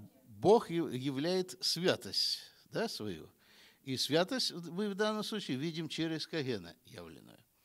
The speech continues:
И когда мы преподносим это по Кагену, это как бы, если бы мы приносили к кому?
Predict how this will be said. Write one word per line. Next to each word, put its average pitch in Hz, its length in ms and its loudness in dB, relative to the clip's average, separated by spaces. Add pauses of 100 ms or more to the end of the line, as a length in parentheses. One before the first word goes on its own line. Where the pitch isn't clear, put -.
(340)
И 131 120 -6
когда 139 480 4
мы 120 200 -4
преподносим 117 720 -4
это 98 200 -10
по 104 180 -12 (120)
Кагену, 165 540 -6 (380)
это 151 240 0
как 202 300 4
бы, 226 120 -4
если 131 280 -4
бы 117 160 -4
мы 127 160 -4
приносили 143 640 -6
к - 300 -20
кому? 95 240 -12